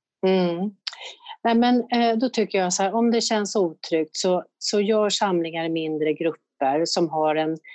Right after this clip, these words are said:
beröring med varandra för att skapa den tryggheten. Eh,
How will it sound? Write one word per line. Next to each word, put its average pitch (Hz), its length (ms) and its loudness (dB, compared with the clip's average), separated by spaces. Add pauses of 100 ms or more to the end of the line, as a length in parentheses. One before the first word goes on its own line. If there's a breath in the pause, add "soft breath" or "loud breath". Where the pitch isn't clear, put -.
(140 loud breath)
beröring 185 600 2
med 151 180 -8
varandra 170 580 -2
för 156 60 -4
att 147 60 -6
skapa 151 420 -4
den 143 200 -8 (100)
tryggheten. 160 840 -2 (680 loud breath)
Eh, 175 340 2